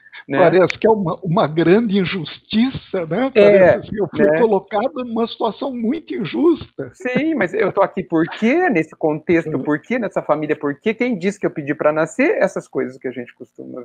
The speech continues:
Speaker 1: ver por aí, E ninguém me pediu se eu concordava em ser assim ou ser assado,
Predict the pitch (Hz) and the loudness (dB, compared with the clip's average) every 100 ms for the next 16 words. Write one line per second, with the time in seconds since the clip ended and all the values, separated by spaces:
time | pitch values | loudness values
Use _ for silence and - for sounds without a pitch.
0 | 117 147 320 _ 269 _ _ _ 139 135 | 0 2 2 _ _ _ _ _ 2 4
1 | 123 165 294 330 _ _ _ - - 190 | 6 6 6 4 _ _ _ -20 -4 0
2 | 190 196 190 190 185 180 180 180 175 180 | 2 0 0 0 0 0 0 0 -2 0
3 | 190 180 165 165 143 160 302 370 359 - | -2 -4 -8 -10 -4 0 2 2 0 -4
4 | - 202 180 165 175 165 160 160 151 165 | -8 0 2 2 0 -2 0 -2 2 4
5 | 208 208 190 170 175 - 160 - 233 226 | 4 2 -4 -4 -4 -2 -4 -6 -10 -8
6 | 254 302 294 - - - | -6 -6 -6 -6 -4 -6